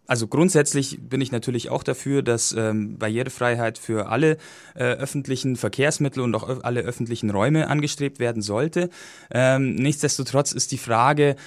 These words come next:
ähm, wenn wir schon von Inklusion reden und, ähm, sozialer Teilhabe, dann stellt sich mir die Frage,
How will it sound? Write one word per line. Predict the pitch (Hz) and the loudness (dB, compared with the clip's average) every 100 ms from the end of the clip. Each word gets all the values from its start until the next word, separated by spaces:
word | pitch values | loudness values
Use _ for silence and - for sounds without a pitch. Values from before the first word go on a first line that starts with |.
| - - | -20 -6
ähm, | 120 123 123 123 107 | 2 4 4 2 2
wenn | 139 185 | 4 6
wir | 151 131 | 6 4
schon | - 131 123 | 4 2 2
von | - 117 | 0 -2
Inklusion | 123 - 117 110 131 151 | -2 -4 -2 0 2 2
reden | 131 131 127 123 | 2 2 2 0
und, | 113 110 113 | 0 0 0
ähm, | 110 | 0
sozialer | 110 107 120 113 113 | -2 0 2 2 2
Teilhabe, | 117 123 127 135 123 | 0 0 0 -2 0
dann | 117 113 | -2 -2
stellt | - 120 | -2 -2
sich | 117 117 | -2 -2
mir | 135 | -2
die | 143 | -2
Frage, | - 127 123 127 | 0 2 4 2